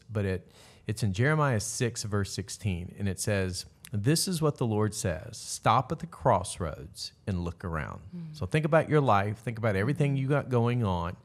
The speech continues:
Speaker 1: think about all the crossroads, the decisions that need to be made. You can go this direction, that direction. You know, think about the complexity of your life.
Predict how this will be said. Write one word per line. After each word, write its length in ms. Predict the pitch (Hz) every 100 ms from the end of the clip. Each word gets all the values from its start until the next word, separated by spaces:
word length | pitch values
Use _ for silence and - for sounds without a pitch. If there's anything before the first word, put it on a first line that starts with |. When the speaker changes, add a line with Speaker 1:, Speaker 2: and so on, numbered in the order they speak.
| - - _
Speaker 1:
think 120 | 113
about 200 | 120 127
all 140 | 117 127
the 80 | 127
crossroads, 800 | - 135 120 - 110 95 90 -
the 120 | 117
decisions 640 | - 85 123 123 117 123 113
that 60 |
need 220 | 117 120
to 60 | 110
be 120 | 113
made. 380 | 113 113 113 113
You 40 | 95
can 80 |
go 140 | 90 85
this 180 | 98 135
direction, 460 | 139 127 - 120 104
that 160 | 113
direction. 600 | 123 120 117 - 123 117 110 - - - -
You 80 | -
know, 40 | 98
think 180 | 143
about 220 | 147 143 -
the 60 |
complexity 920 | 95 104 - - 139 - - 151 131
of 160 | - 101
your 160 | 98 90
life. 580 | 90 95 87 - -